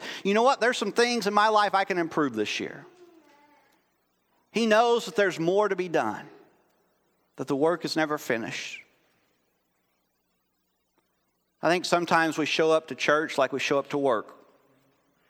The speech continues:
We don't really wanna be here, but we know, you know, it's what God wants, and so we just kinda sluggishly walk in. And that's not the right attitude.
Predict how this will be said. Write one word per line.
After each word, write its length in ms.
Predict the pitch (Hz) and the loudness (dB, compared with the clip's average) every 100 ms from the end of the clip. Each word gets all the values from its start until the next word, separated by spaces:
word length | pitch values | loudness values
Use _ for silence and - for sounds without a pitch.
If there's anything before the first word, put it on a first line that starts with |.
| _ _ _ _ _ _ _ _ | _ _ _ _ _ _ _ _
We 80 | 131 | -2
don't 160 | 143 131 | 0 0
really 180 | 143 135 | 0 0
wanna 200 | 131 117 | 0 -2
be 160 | 131 | -4
here, 360 | 113 98 - 143 _ _ _ _ _ _ - | -4 -6 -6 -10 _ _ _ _ _ _ -4
but 100 | 127 | -2
we 120 | 151 | 0
know, 400 | 131 123 127 120 | 2 2 0 -2
you 160 | 117 107 | -4 -2
know, 260 | 104 110 | 0 0
it's 160 | 107 - | -2 -2
what 160 | 117 | -4
God 240 | 110 110 120 | 0 0 0
wants, 500 | 107 98 98 98 - | 0 0 0 -4 -10
and 100 | 107 | -10
so 120 | - | -4
we 100 | 104 | -4
just 220 | 101 104 | -4 -6
kinda 300 | - 104 101 - - - - _ _ _ _ _ _ _ | -4 -2 -4 -10 -20 -20 -20 _ _ _ _ _ _ _
sluggishly 680 | - - 110 113 - 110 | -10 -4 -2 -2 -4 -4
walk 340 | 104 101 104 - | 0 0 0 -2
in. 300 | 92 92 120 _ _ _ _ _ _ _ _ _ _ _ _ _ _ _ _ _ _ _ _ _ _ _ _ _ _ _ _ _ _ _ _ - | -6 -6 -10 _ _ _ _ _ _ _ _ _ _ _ _ _ _ _ _ _ _ _ _ _ _ _ _ _ _ _ _ _ _ _ _ -10
And 100 | 120 | -2
that's 180 | 139 - | -2 2
not 140 | 156 | 0
the 80 | 151 | 2
right 160 | 135 120 | 0 2
attitude. 500 | 117 113 - - | 0 -2 -8 -14